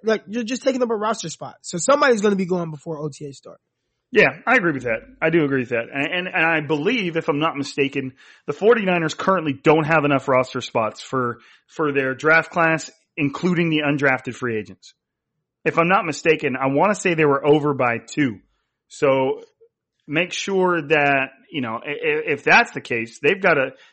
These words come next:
Speaker 2: a quarterback could be one of the cuts they make for that. You know, like, it, it could happen,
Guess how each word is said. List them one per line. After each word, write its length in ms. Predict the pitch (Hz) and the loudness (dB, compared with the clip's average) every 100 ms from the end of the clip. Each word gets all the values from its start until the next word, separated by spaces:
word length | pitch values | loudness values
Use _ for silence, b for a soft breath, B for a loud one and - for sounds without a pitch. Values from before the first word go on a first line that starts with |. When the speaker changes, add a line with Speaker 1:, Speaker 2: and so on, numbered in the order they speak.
| _ | _
Speaker 2:
a 80 | 165 | -2
quarterback 520 | - 233 214 196 185 | 4 4 6 2 2
could 160 | 233 202 | -6 -4
be 100 | 185 | -2
one 180 | 180 | 0
of 60 | 175 | 0
the 60 | 165 | -2
cuts 300 | 185 180 - | -2 -2 -4
they 100 | 170 | -2
make 220 | 170 165 _ _ _ | -2 -4 _ _ _
for 140 | - 123 | -8 0
that. 320 | 180 120 - _ _ _ _ | 2 2 -6 _ _ _ _
You 100 | 120 | -10
know, 180 | 110 113 | -8 -8
like, 200 | 107 104 | -8 -10
it, 200 | 143 139 131 | -6 -6 -4
it 180 | 151 - | -8 -4
could 140 | 170 | 0
happen, 440 | 151 147 147 139 | 2 2 -2 -6